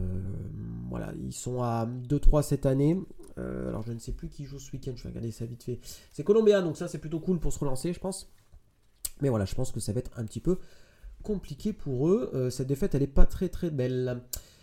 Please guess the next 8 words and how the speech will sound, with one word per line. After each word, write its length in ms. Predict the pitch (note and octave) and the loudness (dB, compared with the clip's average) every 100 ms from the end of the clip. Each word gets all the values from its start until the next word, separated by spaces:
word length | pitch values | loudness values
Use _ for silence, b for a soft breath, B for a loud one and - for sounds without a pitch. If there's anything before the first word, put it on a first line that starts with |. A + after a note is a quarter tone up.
| B B - | B B -4
Euh, 1080 | D#3 D#3 D#3 D#3 D#3 D#3 D#3 D#3 D3+ D3+ D3 | 0 2 4 4 4 4 4 4 4 4 4
dernier 380 | F#3 G3 G3 | 2 6 6
match 340 | F#3 F3 - - | 6 2 -4 -6
out 160 | D3+ D3+ | -4 -2
of 100 | C#3+ | -2
conference 500 | D3+ C#3 D3 C#3+ - | -2 -2 -2 -2 -4
qui 120 | B2+ | -14
concernait 720 | - C3 - B2 B2+ A#2+ A#2 | -12 -10 -8 -6 -6 -6 -10